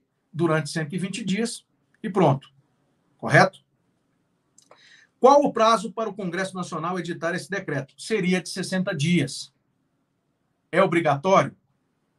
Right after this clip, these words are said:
Deve, deve. É uma situação de mero, <laughs>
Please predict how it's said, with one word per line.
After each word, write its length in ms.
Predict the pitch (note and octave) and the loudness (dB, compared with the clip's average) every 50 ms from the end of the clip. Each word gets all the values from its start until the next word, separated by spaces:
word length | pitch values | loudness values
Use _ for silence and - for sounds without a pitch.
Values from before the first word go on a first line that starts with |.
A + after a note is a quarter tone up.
| _ _ _ _ _ _ _ _ _ _ _ _ _ _ _ _ | _ _ _ _ _ _ _ _ _ _ _ _ _ _ _ _
Deve, 760 | - B2+ C#3 F#3+ G3+ G#3 G#3 G3 E3+ C#3 C3+ B2+ B2 A2+ A2+ _ _ _ _ _ _ _ _ | -12 -2 2 4 6 6 6 4 2 -2 -8 -14 -16 -18 -18 _ _ _ _ _ _ _ _
deve. 600 | - C3 F3+ G3 G3+ F#3+ E3+ C#3 C#3 - - _ _ _ _ _ _ _ _ _ _ _ _ _ - | -10 -6 -2 -2 -2 -2 -2 -6 -8 -16 -20 _ _ _ _ _ _ _ _ _ _ _ _ _ -10
É 120 | D3 D#3+ | -8 -6
uma 800 | F3 F#3+ F#3+ F#3+ G3 G3 F#3+ F#3 F3 D#3+ D3+ C#3+ C3 B2 A#2 A#2 - _ _ _ _ | -6 -4 -4 -4 -4 -2 -2 0 0 0 -2 -4 -6 -8 -10 -12 -16 _ _ _ _
situação 720 | _ - - D3 C#3 F#3 E3 C#3+ - F#3 F#3+ G3 F#3+ F3 - _ _ _ _ _ _ _ _ _ - | _ -20 -16 -8 -2 -2 -2 -2 -2 -6 -6 -6 -6 -10 -12 _ _ _ _ _ _ _ _ _ -12
de 180 | - C3+ E3+ E3+ | -6 -4 -4 -2
mero, 600 | D#3 D3+ D#3+ F3+ G3+ G#3 G#3+ A3 G#3+ G3+ F#3+ F#3+ | 0 2 4 6 6 6 6 4 0 0 -2 -6
<laughs> 40 | - | -6